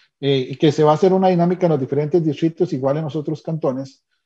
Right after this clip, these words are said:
El día de hoy nos reunimos con empresarios de, eh, Aguasarcas y de Pital, con el propósito de, eh, hacer un acompañamiento técnico. A ver, no se trata de cerrar negocios, no se trata de cerrar empresas,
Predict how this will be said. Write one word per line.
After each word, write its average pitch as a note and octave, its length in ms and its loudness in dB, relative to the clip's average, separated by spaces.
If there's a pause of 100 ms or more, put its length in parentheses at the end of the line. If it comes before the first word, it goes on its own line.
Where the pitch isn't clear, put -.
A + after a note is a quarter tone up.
(320)
El C3+ 120 -2
día D3 140 4
de D#3+ 60 4
hoy E3 40 2
nos E3+ 140 2
reunimos D#3 420 0
con C#3+ 200 -4
empresarios C3 920 -2
de, B2+ 800 -4
eh, A2 40 -4
Aguasarcas D3 880 -4
y D3+ 140 -2
de D#3 120 0
Pital, D3+ 560 -2 (540)
con D3+ 180 2
el C#3+ 100 0
propósito D#3+ 920 0
de, D3+ 680 0
eh, B2+ 440 -4 (260)
hacer F#3+ 240 2
un G#3+ 100 0
acompañamiento E3 760 -2
técnico. F3+ 420 -4
A C#3 60 0
ver, F3 100 0
no C3+ 100 -4
se D3+ 140 -6
trata E3+ 400 -2
de D3+ 120 -2
cerrar C#3+ 320 -4
negocios, D3+ 440 -6 (440)
no C3 80 -6
se C3+ 120 -12
trata D3 240 -6
de C#3 40 -6
cerrar C#3 220 -4
empresas, C#3+ 420 -4